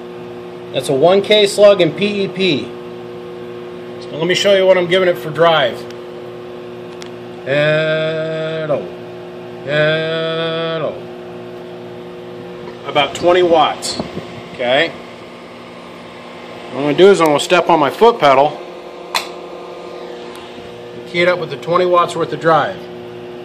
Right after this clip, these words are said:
Hello. Hello. Okay. This is our baseline.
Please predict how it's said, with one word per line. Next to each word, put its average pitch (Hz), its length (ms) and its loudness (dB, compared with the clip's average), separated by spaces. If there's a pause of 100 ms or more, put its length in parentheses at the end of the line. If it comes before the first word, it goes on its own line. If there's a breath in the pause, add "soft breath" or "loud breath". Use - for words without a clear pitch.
(480)
Hello. 151 1120 2 (1080)
Hello. 147 1120 2 (2000)
Okay. 139 320 -2 (1120)
This - 160 -6
is 120 80 -4
our 135 100 6
baseline. 131 680 4